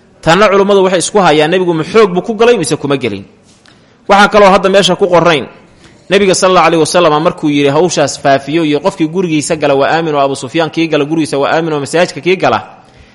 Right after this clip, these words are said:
rag waxaa jiray dhowr ah, Suhayl ibnu Camri iyo ay ka mid ahaayeen,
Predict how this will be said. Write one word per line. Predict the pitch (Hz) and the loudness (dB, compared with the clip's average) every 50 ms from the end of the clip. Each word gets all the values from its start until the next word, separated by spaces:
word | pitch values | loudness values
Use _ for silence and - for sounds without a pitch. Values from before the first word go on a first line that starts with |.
| _ _ - - - | _ _ -8 -2 0
rag | 208 208 180 170 | 0 2 2 2
waxaa | 202 208 185 190 160 139 | 2 2 4 2 2 0
jiray | - - - 131 120 113 113 - | 0 -2 -4 -2 0 0 -2 0
dhowr | - 175 185 170 143 - | 2 2 4 4 4 2
ah, | - - - - - - _ _ _ _ _ _ _ _ _ _ _ _ | -2 -6 -14 -16 -20 -20 _ _ _ _ _ _ _ _ _ _ _ _
Suhayl | - - - 139 151 185 196 180 160 | -12 -6 -4 0 2 2 4 4 2
ibnu | 156 151 147 - | 0 0 -2 0
Camri | - 160 170 160 143 120 | 0 0 0 0 0 -2
iyo | 110 107 104 98 82 - - - _ _ _ _ _ _ - | -2 -4 -6 -10 -12 -14 -18 -20 _ _ _ _ _ _ -2
ay | 139 135 | -2 0
ka | - 202 190 | 0 0 0
mid | 175 160 147 | 2 2 2
ahaayeen, | 139 131 135 135 135 139 139 131 104 - | 2 2 2 2 2 2 2 0 -2 -6